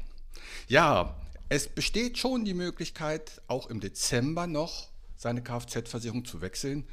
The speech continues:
beziehungsweise zu kündigen. Und zwar immer dann, wenn deine Versicherung den Beitrag erhöht. Viele machen das per Post an ihre Kunden im Dezember noch. Und wenn der Beitrag eben erhöht wird,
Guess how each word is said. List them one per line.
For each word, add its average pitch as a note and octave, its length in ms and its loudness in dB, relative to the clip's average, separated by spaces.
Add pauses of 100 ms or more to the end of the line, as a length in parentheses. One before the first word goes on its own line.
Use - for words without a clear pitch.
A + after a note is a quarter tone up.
(220)
beziehungsweise F#2+ 580 -6
zu A#2+ 140 -4
kündigen. A2+ 500 2 (760)
Und A#2+ 160 2
zwar C3 280 -2
immer D3+ 220 4
dann, F#3+ 560 6 (720)
wenn B2+ 260 2 (280)
deine D3 340 4
Versicherung D3+ 680 -2
den D#3+ 180 -2
Beitrag D3 440 0
erhöht. - 360 2 (520)
Viele E3 300 -4
machen C#3 320 -2
das B2+ 240 -2 (160)
per A2 140 -2
Post - 580 0 (320)
an A2+ 180 0
ihre G#2+ 200 0
Kunden A#2 420 0
im A#2+ 160 6
Dezember A2+ 560 6
noch. F#3 320 0 (600)
Und F2+ 100 -2
wenn B2+ 140 2
der E3 100 2
Beitrag A2 480 0
eben A#2+ 160 -4
erhöht G#2 400 -2
wird, G3 220 -2